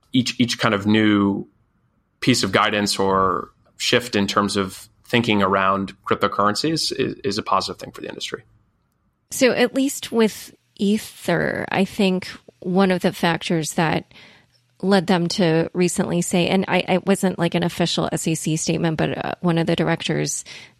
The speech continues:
Speaker 2: made remarks saying that Ether was now sort of basically sufficiently decentralized. So is that, how, how are you guys kind of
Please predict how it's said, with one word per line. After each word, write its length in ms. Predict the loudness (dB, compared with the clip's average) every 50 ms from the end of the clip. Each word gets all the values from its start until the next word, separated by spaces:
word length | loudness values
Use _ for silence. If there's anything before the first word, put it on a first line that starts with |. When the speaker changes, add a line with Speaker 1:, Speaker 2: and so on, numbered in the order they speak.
| _ _
Speaker 2:
made 280 | 2 4 4 4 4 2
remarks 440 | 2 2 2 0 0 -2 -4 -8 -4
saying 320 | -2 0 0 0 0 -2
that 220 | -2 -2 -4 -4 -4
Ether 420 | -4 -4 -4 0 0 -2 -2 -2 -2 _
was 200 | -4 -2 0 0
now 200 | 0 0 0 -2
sort 240 | -2 -2 -2 -4
of 160 | -4 -8 -8 _ _ _ _ -6
basically 400 | -6 -4 -4 -4 -4 -4 -4 -4
sufficiently 720 | 0 -2 -2 0 0 0 0 0 0 -4 -2 -2 -4 -2
decentralized. 920 | -2 -4 -2 0 -2 -2 0 0 0 0 0 -2 -2 -4 -6 -6 -6 -8 -10 -14 -20 -18 -18 -18 -18 -12
So 220 | 0 2 2 4
is 160 | 4 2 2 2
that, 360 | 2 2 2 0 -2 -4 _ _
how, 220 | -2 0 0 0 0
how 180 | 0 0 2
are 80 | 2 2
you 140 | 2 2 2
guys 340 | 2 2 0 0 0 -4 -12 _ _ _ _ _ _ _ _ _
kind 220 | -2 0 2 4 4
of 280 | 2 0 -6 -14 -16